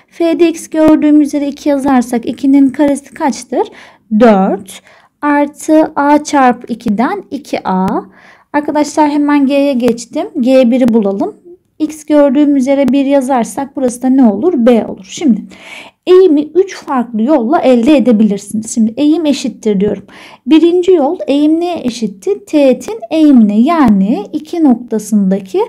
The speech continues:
arkadaşlar türeve eşittir. Hop.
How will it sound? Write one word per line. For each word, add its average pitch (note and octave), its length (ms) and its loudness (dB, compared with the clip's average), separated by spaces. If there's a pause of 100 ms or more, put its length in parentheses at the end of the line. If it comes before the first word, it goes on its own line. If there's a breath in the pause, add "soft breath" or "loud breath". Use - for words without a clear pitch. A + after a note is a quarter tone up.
(460 loud breath)
arkadaşlar C4 920 -2
türeve B3+ 340 2
eşittir. - 680 -12 (120)
Hop. A3 600 -4